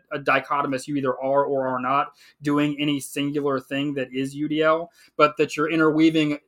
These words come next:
the U D L framework and the priorities within that framework into your, your, your, your broader pedagogy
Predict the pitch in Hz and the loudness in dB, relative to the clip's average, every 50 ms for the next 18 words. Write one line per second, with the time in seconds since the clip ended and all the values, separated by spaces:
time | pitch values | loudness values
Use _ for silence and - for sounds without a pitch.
0 | _ _ 143 131 143 151 156 147 147 139 135 131 127 - - - 160 160 170 180 | _ _ _ -10 -6 -4 -2 0 0 2 0 0 -2 -4 -2 0 2 2 2 2
1 | 165 147 143 139 135 123 - - 143 139 139 135 131 123 - - 147 143 143 143 | 2 2 2 2 2 0 -2 -6 -6 -4 -4 -4 -4 -6 -4 -2 -2 0 0 0
2 | 139 131 127 127 123 - 170 185 175 143 127 - - 143 135 131 131 131 127 127 | 0 -2 -6 -8 -8 -6 -2 0 0 0 -2 -2 -4 -4 -4 -4 -4 -4 -4 -4
3 | 127 - - _ _ _ _ _ _ _ - 180 185 208 220 208 185 - - 165 | -6 -8 -10 _ _ _ _ _ _ _ -2 2 4 4 4 2 0 0 0 2
4 | 156 151 143 143 147 147 143 135 139 _ _ _ _ _ _ 165 156 143 135 135 | 4 4 4 2 2 0 0 -2 -2 _ _ _ _ _ _ -4 0 2 4 4
5 | 131 131 131 131 131 131 127 127 127 131 131 127 127 - _ _ _ _ 151 147 | 4 4 2 0 0 -2 -6 -10 _ -18 -16 -16 -16 -16 _ _ _ _ -8 -4
6 | 139 135 135 143 139 147 151 151 160 165 160 156 151 143 - - _ - - 190 | -4 -4 -4 -4 0 4 6 8 10 10 10 10 8 6 2 -4 _ 2 6 8
7 | 196 196 170 151 143 139 135 135 127 127 123 120 117 120 123 | 8 8 8 6 4 4 2 0 -4 -8 -10 -10 -10 -12 -12